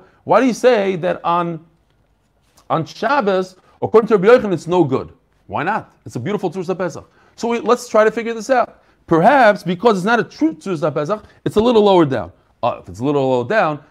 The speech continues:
then who says it's good? Nobody says it's good at this point in the Gemara. V'amar Rav Chisda, Tzuras HaPesach shasam min hatzad. It's lower down from the top. Lo yasef alei klum. It's terrible. So where's the machlokes? El al gabam.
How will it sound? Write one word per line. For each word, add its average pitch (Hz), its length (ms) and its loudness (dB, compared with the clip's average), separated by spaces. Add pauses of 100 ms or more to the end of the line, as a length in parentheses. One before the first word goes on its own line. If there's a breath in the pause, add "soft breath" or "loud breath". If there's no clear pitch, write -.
then 156 100 -2
who 175 180 -2
says 175 240 -2
it's 127 140 -8
good? 196 240 -2
Nobody 254 240 -2
says 139 220 -4
it's 120 100 -10
good 180 320 -2 (140 soft breath)
at 143 100 -2
this 156 160 -4
point 143 220 -2
in 131 80 -8
the 131 40 -2
Gemara. 127 360 -2 (240 loud breath)
V'amar 185 140 2
Rav 170 180 2
Chisda, 185 340 -2 (140 loud breath)
Tzuras 190 280 0
HaPesach 190 300 -2
shasam 147 380 0
min 147 100 -2
hatzad. 180 420 0
It's 110 160 -12
lower 180 280 4
down 185 320 0
from 151 140 -6
the 160 60 -4
top. 233 380 -2 (100)
Lo 214 160 4
yasef 240 180 2
alei 220 180 0
klum. 233 320 -2
It's 139 100 -12
terrible. 220 480 -2 (640)
So - 140 -10
where's 117 160 -2
the 120 60 -8
machlokes? 110 500 -12 (440)
El 214 180 2
al 180 140 2
gabam. 110 400 -4